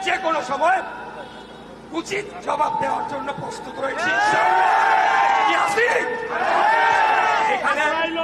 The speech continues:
আবারও বলছি, এই ধরো, এই, কোনো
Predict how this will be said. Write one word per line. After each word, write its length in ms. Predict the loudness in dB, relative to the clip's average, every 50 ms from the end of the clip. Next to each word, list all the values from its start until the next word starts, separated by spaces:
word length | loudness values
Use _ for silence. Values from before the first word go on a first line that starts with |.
| -2 -2 -2 -2 2
আবারও 240 | 2 4 4 4 2 2
বলছি, 240 | 0 -2 -2 -2 -2 0 0 0 -2 -2 -4 -8 -8 -6 -6 -6 -2 0 0
এই 80 | 0 2 2
ধরো, 160 | 2 0 0 0 0 0
এই, 80 | 0 -2 -4 -8 -12 -12 -12 -12 -10 -10 -8 -8 -10 -12 -12 -12 -12 -12 -4 -2
কোনো 180 | 0 0 4